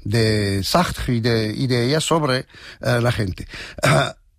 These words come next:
hasta la fecha, Simone de Beauvoir es una persona que es inclasable, que no se puede clasificar, digamos, eh, políticamente. Yo diría que era una anarquista,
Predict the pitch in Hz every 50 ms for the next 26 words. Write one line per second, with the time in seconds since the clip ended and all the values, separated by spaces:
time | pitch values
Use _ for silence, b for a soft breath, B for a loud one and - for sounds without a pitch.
0 | _ - - 208 - - 240 208 190 - - 185 185 - - 214 190 - - 151
1 | 143 135 123 131 127 139 156 180 185 160 147 135 - 147 127 120 - 131 117 -
2 | - 180 175 180 185 175 - - 131 127 156 160 - - - - 160 165 165 -
3 | - - 151 131 131 - - 175 151 139 117 110 107 - 127 135 160 - - 139
4 | - 143 135 127 123 - 131 117 - - 95 104 - - 131 135 151 - B B
5 | B B B B B B B - 131 131 131 135 127 123 123 - - 120 110 -
6 | 127 123 117 - - 110 120 110 110 104 95 107 104 107 131 147 147 131 120 123
7 | 120 127 131 143 143 - - 123 117 117 120 135 139 139 135 127 123 117 113 104
8 | - B B B B B B - 123 127 123 120 120 110 - - - 175 165 -
9 | - - - 170 160 165 165 -